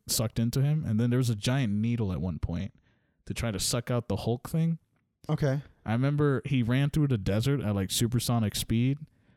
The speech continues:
Speaker 1: I
Speaker 2: Yeah.
Speaker 1: remember at the end, some ships show up. Didn't some dogs beat him up?
Speaker 2: Okay, so th-, this is where the fucking, the entire movie is weird, okay?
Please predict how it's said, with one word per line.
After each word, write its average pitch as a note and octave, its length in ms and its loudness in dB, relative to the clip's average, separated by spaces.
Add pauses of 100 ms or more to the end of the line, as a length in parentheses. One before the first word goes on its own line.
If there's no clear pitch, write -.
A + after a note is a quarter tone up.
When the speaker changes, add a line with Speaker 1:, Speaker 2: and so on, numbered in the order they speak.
(100)
Speaker 1:
I - 100 2
Speaker 2:
Yeah. C#3+ 80 6
Speaker 1:
remember C3 300 4
at A#2+ 200 2
the A2+ 120 0
end, A#2 300 2
some A2+ 180 2
ships - 420 0
show D3+ 320 2
up. F3+ 260 0 (920)
Didn't G3+ 160 4
some C4+ 240 6
dogs B2 380 4
beat E3 180 4
him F3+ 100 6
up? G3+ 200 2 (200)
Speaker 2:
Okay, D#3+ 260 4 (240)
so D#3+ 300 4
th-, D#3 440 0
this G3 160 4
is G#3+ 100 2
where A3 140 8
the G3 100 6
fucking, D#3+ 500 2
the D3 100 4
entire D3 520 4
movie C3 580 4
is A2+ 100 2
weird, A2 300 2
okay? C3 300 2